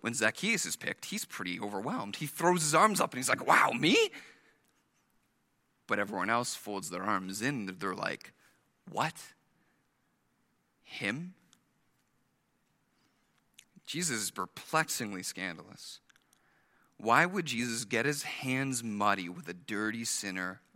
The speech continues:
like Zacchaeus? You know, today,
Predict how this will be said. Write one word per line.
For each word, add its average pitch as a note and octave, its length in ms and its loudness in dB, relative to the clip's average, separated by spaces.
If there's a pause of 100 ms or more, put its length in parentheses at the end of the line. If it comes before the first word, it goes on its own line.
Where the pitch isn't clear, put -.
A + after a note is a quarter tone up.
like - 420 -6
Zacchaeus? - 840 -18 (2500)
You C3+ 80 0
know, D3 100 4
today, D3+ 300 6